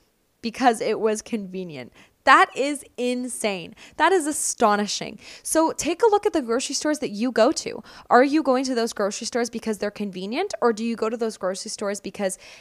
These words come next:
they genuinely help you save money? Danny and I are super fortunate in that Danny's mom has a car, and we get her car once a week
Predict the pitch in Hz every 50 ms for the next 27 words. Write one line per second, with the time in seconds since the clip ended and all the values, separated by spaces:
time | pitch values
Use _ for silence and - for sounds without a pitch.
0 | - _ _ - 220 247 233 - - 233 214 220 226 226 208 202 202 196 190 180
1 | - 202 202 202 - - - - - 151 160 - 175 139 - - - - - _
2 | _ _ _ _ - - - - _ _ _ - 240 240 254 285 302 302 277 262
3 | 262 240 - - 240 - 220 214 - 202 190 196 - - 202 180 123 202 196 185
4 | 175 170 - - 202 185 185 185 180 - 180 170 185 180 185 180 - - - -
5 | - - - 175 175 220 302 339 - - - - - - - 208 196 190 190 170
6 | 202 220 202 226 214 - 214 202 226 - - - 208 190 185 185 180 175 208 196
7 | 190 208 - 247 226 208 202 190 -